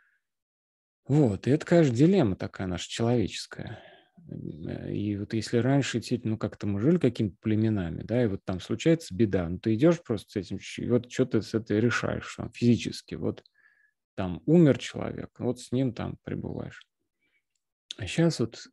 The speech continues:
все на каком тысячи километров расстоянии, а всё равно близко.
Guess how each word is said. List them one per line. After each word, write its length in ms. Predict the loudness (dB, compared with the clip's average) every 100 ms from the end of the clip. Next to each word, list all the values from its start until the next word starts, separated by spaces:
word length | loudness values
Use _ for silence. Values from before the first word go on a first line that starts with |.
| -12 -10
все 280 | -6 -2 0
на 140 | 0
каком 420 | -2 -2 -4 -4 _ -18 -6
тысячи 300 | 0 0 -2
километров 600 | -4 -2 0 0 -4 -10
расстоянии, 500 | -16 -2 2 4 2 0
а 20 |
всё 160 | -2
равно 160 | 0 0
близко. 560 | 0 -6 -10 -14 -14